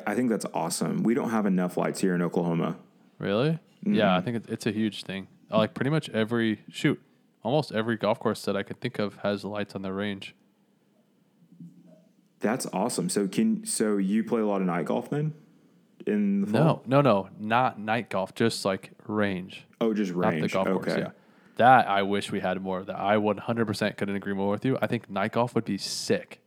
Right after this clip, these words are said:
Speaker 1: It'd be fun, right?
Speaker 2: Super,
Speaker 1: Can you
Speaker 2: I,
Speaker 1: imagine
Speaker 2: I
Speaker 1: making a tee time at s-, okay, let's, let's continue this topic, and then I gotta talk about Alaska a little bit. Yes, I
Speaker 2: Okay.
Speaker 1: think a tee time at, like, six o'clock, like, right at twilight, and then you get
Speaker 2: Yeah.
Speaker 1: to see the lights flip on would be sick.
Speaker 2: Super sweet.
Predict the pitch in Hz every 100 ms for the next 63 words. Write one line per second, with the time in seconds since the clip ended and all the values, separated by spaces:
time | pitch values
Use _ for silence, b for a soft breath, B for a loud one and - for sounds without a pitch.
0 | - 120 135 131 117 170 110 - - 95
1 | 92 151 - - - 196 165 110 90 101
2 | 113 135 117 107 95 113 123 123 110 -
3 | - - B B B B - 101 95 90
4 | - - 107 101 - 110 - 117 120 113
5 | - 92 90 87 - 95 90 87 90 85
6 | 80 78 - - 90 82 - 78 - -
7 | 104 98 92 101 92 117 92 113 - 107
8 | 95 57 87 82 - - - - 101 95
9 | 104 - 92 90 90 - 92 92 95 -
10 | - 90 90 107 110 - 101 98 92 92
11 | 98 95 - 101 95 85 90 92 - 110
12 | 107 107 92 - - - - - - -
13 | - - - - - - - 151 127 98
14 | 92 82